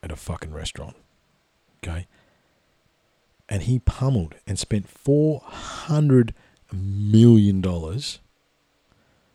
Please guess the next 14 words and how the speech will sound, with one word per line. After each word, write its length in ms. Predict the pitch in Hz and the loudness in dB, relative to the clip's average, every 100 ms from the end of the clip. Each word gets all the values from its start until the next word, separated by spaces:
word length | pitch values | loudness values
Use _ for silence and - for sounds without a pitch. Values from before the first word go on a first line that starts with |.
| _ - | _ -8
plus 300 | 107 101 - | -4 -4 -6
the 100 | 87 | -8
rest 460 | 78 76 - - - _ _ _ _ _ _ _ _ _ _ _ | -8 -10 -12 -14 -20 _ _ _ _ _ _ _ _ _ _ _
to 100 | - | -14
try 300 | 90 - 95 | -8 -2 0
and 100 | 98 | 0
convince 460 | 92 87 87 82 - | -2 -4 -4 -4 -6
us 480 | 78 76 - - - _ _ _ _ _ _ _ | -8 -10 -12 -14 -20 _ _ _ _ _ _ _
to 600 | - 85 80 78 78 73 - _ _ | -12 -12 -12 -14 -16 -18 -20 _ _
let 140 | 87 82 | -14 -12
the 140 | 82 | -10
Indigenous 760 | 78 80 76 76 73 - - - _ _ _ - | -10 -12 -12 -12 -12 -12 -14 -20 _ _ _ -16
have 180 | - 80 | -12 -10
a, 160 | 78 | -12